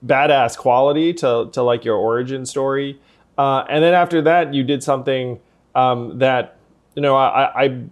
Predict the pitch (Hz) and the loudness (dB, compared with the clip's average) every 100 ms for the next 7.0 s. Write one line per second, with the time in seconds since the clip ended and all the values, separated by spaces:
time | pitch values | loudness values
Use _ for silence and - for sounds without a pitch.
0 | - 139 151 127 - 147 160 175 170 170 | -8 -2 0 -2 -4 -2 0 0 -2 -2
1 | 160 170 160 - 160 156 151 151 151 - | -4 -4 -6 -4 -4 -2 -4 -2 -4 -4
2 | 156 156 131 127 123 113 110 - _ _ | -6 -6 -8 -6 -6 -6 -8 -16 _ _
3 | - 120 117 139 123 117 120 135 - 156 | 0 2 2 0 0 2 2 2 -2 -6
4 | 156 151 151 185 220 262 254 190 185 156 | -4 -6 -4 -6 -2 0 0 0 0 2
5 | 147 123 131 131 117 - _ _ _ _ | 2 4 4 2 -2 -10 _ _ _ _
6 | _ _ - 147 165 156 151 139 123 - | _ _ -4 2 4 6 4 2 -2 -8